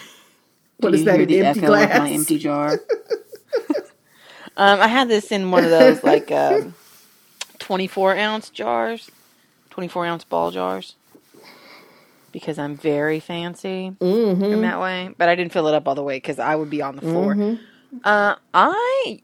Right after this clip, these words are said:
Speaker 2: I, I, not long ago, friends, listeners,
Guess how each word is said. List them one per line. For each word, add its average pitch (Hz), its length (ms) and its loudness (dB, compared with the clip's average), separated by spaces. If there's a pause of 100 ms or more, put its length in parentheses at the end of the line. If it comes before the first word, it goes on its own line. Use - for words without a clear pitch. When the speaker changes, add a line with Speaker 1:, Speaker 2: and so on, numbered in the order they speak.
Speaker 2:
I, 175 160 0
I, 202 300 0
not 214 240 0
long 339 220 0
ago, 147 420 0 (480)
friends, 175 580 -4 (100)
listeners, 175 560 -8